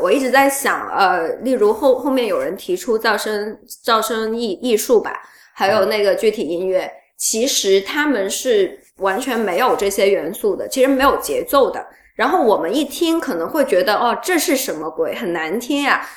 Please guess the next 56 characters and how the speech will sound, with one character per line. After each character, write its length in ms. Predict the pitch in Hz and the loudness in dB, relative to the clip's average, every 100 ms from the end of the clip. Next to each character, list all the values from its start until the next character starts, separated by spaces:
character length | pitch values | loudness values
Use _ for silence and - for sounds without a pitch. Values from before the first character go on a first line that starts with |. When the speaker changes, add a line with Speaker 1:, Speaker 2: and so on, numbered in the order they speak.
| - | -6
Speaker 1:
甚 220 | - 339 | -2 0
至 100 | 294 | 0
是 100 | 294 | 0
包 280 | - 285 285 | 2 4 4
括 180 | 285 247 | 4 4
一 180 | 220 | 4
些 360 | 220 240 233 233 | 2 2 2 2
所 240 | 226 185 | 2 2
谓 160 | 185 208 | 2 2
当 200 | 214 220 | 0 0
代 200 | 226 202 | 2 2
音 260 | 196 208 214 | 2 0 0
乐， 180 | 190 - | -2 -2
以 100 | 160 | -6
前 200 | 220 202 | -6 -4
我 120 | 180 | -2
在 180 | 220 208 | 0 0
那 180 | 214 | 0
个 80 | 196 | 0
夜 200 | 180 240 | 2 0
camp 260 | - 233 180 | -2 -4 -2
的 80 | 165 | -4
时 180 | - | -6
候， 240 | 170 202 165 - - - | -2 -2 -2 -10 -20 0
我 180 | 190 | 2
们 500 | 180 170 175 190 240 | 2 0 -2 -2 -4
作 260 | 254 254 226 | -2 0 4
为， 380 | 190 185 170 107 _ _ | 4 2 -4 -12 _ _
呃， 360 | 202 185 180 175 190 | -2 0 0 -2 -2
我 80 | |
们 120 | 190 214 | -2 2
作 120 | 254 | 4
为 140 | 233 | 4
就 180 | 226 262 | 2 2
是 80 | 247 | 4
在 240 | 262 254 | 4 4
地 240 | 359 294 262 | 4 2 6
下 180 | 277 | 4
负 160 | - 254 | 4 2
一 160 | 254 254 | 0 2
层 240 | 269 214 | 2 2
的 80 | 233 | 4
那 100 | 247 | 4
些 160 | 254 | 4
科 220 | 240 262 247 | 4 4 4
学、 340 | 214 190 - _ _ _ - - | 2 -2 -6 _ _ _ -16 -2
科 220 | 320 302 | 0 0
学、 340 | 302 208 185 185 | 2 4 4 4
科 100 | 339 | 2
研 200 | 311 214 | 2 2
工 160 | 269 277 | 0 2
作 160 | 269 | 2
者 180 | - 190 | 2 0
会 140 | 233 | -2
经 180 | 226 262 | 0 0
常 260 | 277 196 | 0 -2